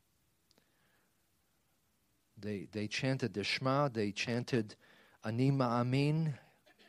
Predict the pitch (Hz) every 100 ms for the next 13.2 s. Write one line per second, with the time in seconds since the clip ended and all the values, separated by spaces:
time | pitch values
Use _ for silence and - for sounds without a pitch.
0 | - _ _ - 107 104 120 123 120 110
1 | - 135 127 127 110 117 123 139 139 113
2 | - 123 - 110 - 123 127 107 95 113
3 | 107 104 98 92 - 104 110 131 - _
4 | _ _ _ _ _ _ _ _ _ _
5 | _ _ _ _ _ _ _ _ _ _
6 | _ _ - 117 107 101 98 98 95 95
7 | - - 131 139 123 135 127 107 101 123
8 | 147 151 - _ _ _ _ _ _ _
9 | - _ _ _ _ _ _ _ _ _
10 | _ - 127 123 156 - 131 139 135 123
11 | 131 135 123 135 123 120 - 104 - 139
12 | 135 120 123 113 113 104 123 135 113 104
13 | 107